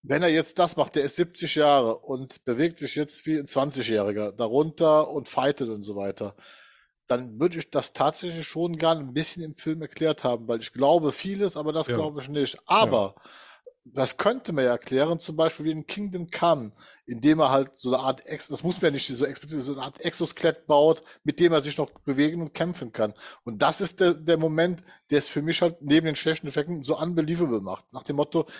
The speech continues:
Speaker 1: der ist ja jetzt siebzig Jahre alt und der springt da jetzt runter, segelt durch die Luft,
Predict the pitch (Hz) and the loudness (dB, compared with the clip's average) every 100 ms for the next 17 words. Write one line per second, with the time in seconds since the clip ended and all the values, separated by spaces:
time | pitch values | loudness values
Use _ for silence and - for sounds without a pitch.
0 | - - - 190 190 147 - 139 - - | -6 0 2 2 4 4 4 -2 -2 -6
1 | 110 143 151 151 160 160 156 143 139 - | 0 2 2 2 0 0 -4 -4 -4 -4
2 | 175 190 175 156 151 151 170 175 185 165 | -6 -4 0 2 2 0 0 2 2 0
3 | - - 185 202 180 165 151 165 180 175 | -4 -6 0 4 4 4 0 0 -2 -2